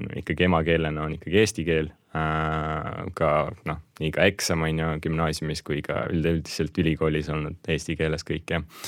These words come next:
ja ausalt öelda ma olin isegi peaaegu üks hetk nagu vene keele ära unustanud. Äh, siukses kaheteistkümnenda klassi lõpus ma unustasin juba sõnu ja ma ei,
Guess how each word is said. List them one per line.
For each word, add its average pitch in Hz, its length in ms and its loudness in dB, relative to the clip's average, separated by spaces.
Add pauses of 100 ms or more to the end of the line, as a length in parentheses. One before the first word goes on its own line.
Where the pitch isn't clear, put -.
(140)
ja 98 100 8
ausalt 113 220 6
öelda 95 160 6
ma 101 100 8
olin 101 180 6
isegi 90 260 0
peaaegu 95 400 6
üks 92 180 -2
hetk - 240 -2
nagu 78 160 -2
vene 95 200 6
keele 80 180 2
ära 117 140 4
unustanud. 78 420 -6 (640)
Äh, 76 320 0
siukses - 640 -6 (100)
kaheteistkümnenda 80 720 0
klassi 80 320 -4
lõpus 78 320 -6
ma 80 140 0
unustasin 80 400 -2
juba - 100 -2
sõnu 113 400 6
ja 85 80 2
ma 80 160 2
ei, 78 80 -2